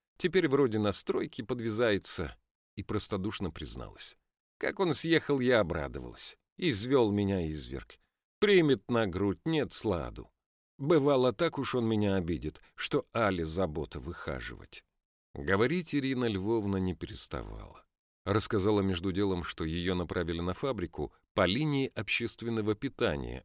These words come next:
уже три года тому. «Организовала у нас на фабрике женский профсоюз работниц.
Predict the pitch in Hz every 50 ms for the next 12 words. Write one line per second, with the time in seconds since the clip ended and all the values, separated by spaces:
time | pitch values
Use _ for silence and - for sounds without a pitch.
0 | _ - 113 95 82 82 80 76 - - 85 80 65 67 71 - - - - 90
1 | 82 76 57 50 50 - _ _ _ _ _ - - 123 120 104 120 117 120 113
2 | 98 113 120 110 110 117 110 107 104 104 104 104 101 95 - - 117 107 92 -
3 | 117 107 92 82 90 - - 104 92 78 90 110 101 92 - - - 101 - -
4 | 104 - - - 101 90 87 92 - - 95 95 92 82 65 - - - - 62
5 | 60 - - - -